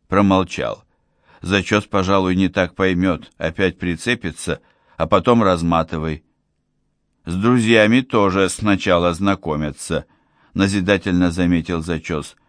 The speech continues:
«а потом уже знакомство становится дружбой. Просто знакомому человеку ведь душу не откроешь, а?» Почуяв подвох, Вадим на этот раз промолчал,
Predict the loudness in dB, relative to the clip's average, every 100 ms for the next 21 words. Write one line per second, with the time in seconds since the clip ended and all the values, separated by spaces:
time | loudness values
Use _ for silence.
0 | _ _ _ -2 0 0 2 2 2 2
1 | 0 0 -2 0 -2 -2 -4 -4 -2 0
2 | 2 0 -4 -6 -4 -4 -6 -8 -16 -16
3 | _ _ _ _ _ -2 2 2 2 -2
4 | 0 0 2 2 4 2 0 0 0 0
5 | -2 -2 -2 -2 -2 -2 -2 -2 -2 0
6 | 0 -2 -4 -2 -2 -2 -6 -12 _ _
7 | _ -2 2 2 0 _ _ _ _ _
8 | _ _ _ _ _ _ -4 -4 0 0
9 | 0 -2 -4 -2 -2 -2 -4 _ _ _
10 | _ _ _ -2 0 0 2 2 2 -2
11 | -2 -2 -2 -2 0 2 0 0 0 0
12 | -2